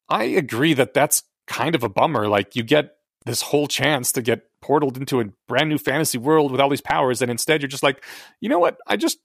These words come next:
want a nine-to-five job and to have a wife and kids, and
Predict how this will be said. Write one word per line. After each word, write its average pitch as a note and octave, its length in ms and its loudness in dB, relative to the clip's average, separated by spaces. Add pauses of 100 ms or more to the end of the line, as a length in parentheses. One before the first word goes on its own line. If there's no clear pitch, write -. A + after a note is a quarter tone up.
want G#3 180 -2
a G3 40 -2
nine-to-five F3+ 560 0
job E3 420 4 (120)
and C#3+ 140 -6
to D3 60 2
have D3 200 4 (120)
a C#3 60 0
wife D#3 320 2
and C3 100 -8
kids, D3 500 2
and B2 420 -2